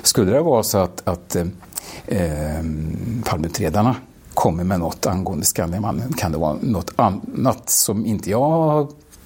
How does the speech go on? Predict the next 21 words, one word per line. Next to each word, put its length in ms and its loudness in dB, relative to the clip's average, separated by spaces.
fa-, 300 0
haft 180 2
fantasi 480 2
nog 300 0
till 260 -2
att, 160 4
att 180 2
klura 280 6
ut 220 2
i 40 4
alla 140 4
fall. 260 2
Och 280 -2
jag 60 4
har 60 2
fått 240 -2
några 280 2
såna 360 2
hintar 800 0
utav, 420 0
eh, 800 0